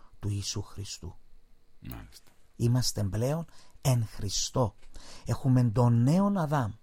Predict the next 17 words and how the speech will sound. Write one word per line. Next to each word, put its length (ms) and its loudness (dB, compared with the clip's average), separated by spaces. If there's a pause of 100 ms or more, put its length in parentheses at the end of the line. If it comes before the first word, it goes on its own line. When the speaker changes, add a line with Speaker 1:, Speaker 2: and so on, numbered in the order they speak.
(920)
Speaker 1:
Εκείνοι 480 6
λοιπόν 500 4 (340)
πήγαν 280 4
να 100 4
κάνουν 440 2
την 180 4
πράξη 580 4 (140)
του 140 6
νόμου, 600 6 (560)
ενώ 260 4
εμείς 260 2
εδώ 180 0
έχουμε 480 2 (300)
την 180 2
πράξη 640 2 (320)
της 260 6
ελευθερίας. 1200 -2